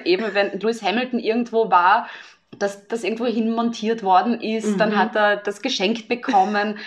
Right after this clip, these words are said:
Speaker 1: Und bei, es waren ja extrem viele Regenrennen. Es hat ja total
Speaker 2: Ja.
Speaker 1: viel geregnet.
Speaker 2: Ja.
Speaker 1: Und egal, ob das beim Training war, bei einer Quali war, beim Rennen war, sobald auf der Strecke eine Pfütze zu sehen war, ist Valtteri Bottas dort rein <laughs> photoshoppt worden.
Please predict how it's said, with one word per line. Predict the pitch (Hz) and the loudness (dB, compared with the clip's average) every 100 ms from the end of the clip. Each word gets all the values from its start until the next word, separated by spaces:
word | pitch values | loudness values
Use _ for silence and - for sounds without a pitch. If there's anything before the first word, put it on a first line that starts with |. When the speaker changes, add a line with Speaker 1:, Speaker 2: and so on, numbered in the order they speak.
| - - | -14 -2
Speaker 1:
Und | 214 240 - | -2 -2 -4
bei, | - 196 | 0 0
es | - 190 | 0 2
waren | 214 | 2
ja | 277 | 2
extrem | 170 - 196 247 | -2 -4 -2 0
viele | 302 294 | 0 2
Regenrennen. | 190 202 185 139 143 139 | 2 0 -2 -2 -4 -6
Es | 156 | -4
hat | 185 | -2
ja | 233 | -4
total | - 165 175 | -2 2 4
Speaker 2:
Ja. | 254 | 2
Speaker 1:
viel | 262 254 | -2 -4
geregnet. | 233 202 165 208 247 - - _ | -2 -2 -2 0 -4 -6 -16 _
Speaker 2:
Ja. | - 165 180 277 _ - - - - | -8 -6 -6 -10 _ -20 -20 -20 -6
Speaker 1:
Und | 214 220 | -2 0
egal, | 165 175 160 | 2 4 4
ob | 233 | 4
das | 240 | 0
beim | 233 220 | -2 -4
Training | - 175 202 285 262 | -2 0 2 2 4
war, | 262 254 262 | 6 6 4
bei | 233 | 2
einer | 208 - | -2 -6
Quali | - 165 139 262 247 | -2 2 2 0 2
war, | 240 233 233 | 4 4 2
beim | 214 | -2
Rennen | 180 170 226 240 | 0 -2 -2 2
war, | 220 220 | 6 6
sobald | 226 214 180 - 160 214 | 4 -6 -2 4 4 2
auf | 151 | -2
der | 202 | -4
Strecke | - - 185 - | -6 -4 -2 0
eine | 190 202 | -2 -2
Pfütze | 196 - 285 - 302 | -6 -2 -2 -2 -6
zu | - | -6
sehen | 190 - 190 247 233 | -10 -4 -2 -2 2
war, | 170 214 233 - - - - - | 4 4 2 -8 -16 -20 -20 -4
ist | 233 240 | -4 0
Valtteri | 240 302 427 285 254 | 2 2 2 2 0
Bottas | 233 214 302 - 294 294 | 2 4 2 2 -2 0
dort | - 214 220 | 2 2 2
rein | 240 - 247 | 2 2 0
<laughs> | |
photoshoppt | - 196 185 202 - 208 - 208 - - | 0 0 2 -2 -2 -4 4 4 2 -2
worden. | 180 180 175 262 | 2 2 2 -2